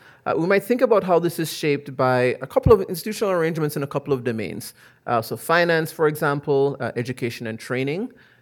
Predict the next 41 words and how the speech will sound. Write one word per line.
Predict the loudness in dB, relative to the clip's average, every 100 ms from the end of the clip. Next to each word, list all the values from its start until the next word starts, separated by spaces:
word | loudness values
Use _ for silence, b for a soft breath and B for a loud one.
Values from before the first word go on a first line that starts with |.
| b -6
Um, | -2 0 0
so | -2
both | 4 6 6 2
of | 2 2 4
A | 4 6
I | 4
researchers, | 4 0 0 0 2 2 2 -2 -10 B B 2
uh, |
but | 4 6
also | 6 6 6 4
of | 6
others | 8 10 8 6
in | -2
society | -2 0 2 2 0
as | -2
well. | -2 -2 -4
So | -8
for | -6
example, | -2 -2 -2 -2
one | -2
of |
the | -4
biggest | -2 2 2 2 -2 b b
and | 0
perhaps | 4 4 2
most | -4 -4
contentious | -4 0 2 4 2
questions, | 2 -2 0 -2 -2 -6 -6
um, | -2 -2 -4
around, | -2 0 2 0 0 -2
which | 0
I | 2
don't | 2
think | 0
has | -2
come | 0
up | 0
actually | 0 -2
very | -6 -6
much | -6 -10
today, | -6 -4 -4